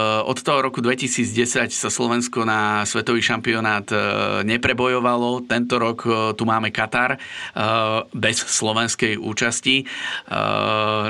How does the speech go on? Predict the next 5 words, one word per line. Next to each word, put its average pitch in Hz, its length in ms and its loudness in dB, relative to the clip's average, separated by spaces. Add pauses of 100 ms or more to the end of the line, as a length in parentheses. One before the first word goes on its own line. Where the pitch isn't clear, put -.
(120)
šampionát, 120 560 2
ktorý 107 720 0
jednoducho 113 720 0
je 107 560 0
z 104 100 -4